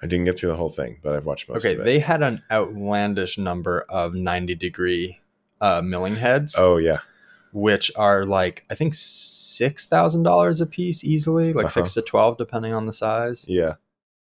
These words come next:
Speaker 2: Which seems expensive, but they are so gung-ho.
Speaker 1: Right.
Speaker 2: And they, I mean, they do huge volumes, but yeah, it's like, can we do this in one setup and really one setup? And it is so beneficial.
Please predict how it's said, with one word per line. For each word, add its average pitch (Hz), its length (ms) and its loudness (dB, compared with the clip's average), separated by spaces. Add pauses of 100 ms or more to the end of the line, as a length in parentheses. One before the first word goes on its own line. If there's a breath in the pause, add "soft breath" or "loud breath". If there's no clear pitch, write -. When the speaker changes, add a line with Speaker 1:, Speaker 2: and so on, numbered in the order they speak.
(300)
Speaker 2:
Which 120 220 -2
seems 180 320 0
expensive, 101 760 -2
but 87 220 -4
they 107 160 0
are 101 420 2
so 110 320 0
gung-ho. 95 760 -4 (160)
Speaker 1:
Right. 78 240 -4 (120)
Speaker 2:
And 113 200 -2
they, 135 140 -4
I 147 100 4
mean, 143 120 2
they 131 100 2
do 120 120 -2
huge 95 300 -8
volumes, 87 500 -2
but 87 160 -6
yeah, 98 180 2
it's - 120 -8
like, 85 200 -4
can 104 220 -6
we 113 80 -4
do 101 160 -4
this 95 180 -4
in 92 120 -10
one 82 160 -12
setup - 380 -6
and 71 140 -16
really 85 240 -6
one 73 240 -8
setup? - 480 -2
And 92 120 -4
it 90 120 -2
is 82 240 -4
so 82 920 -2
beneficial. 82 640 -12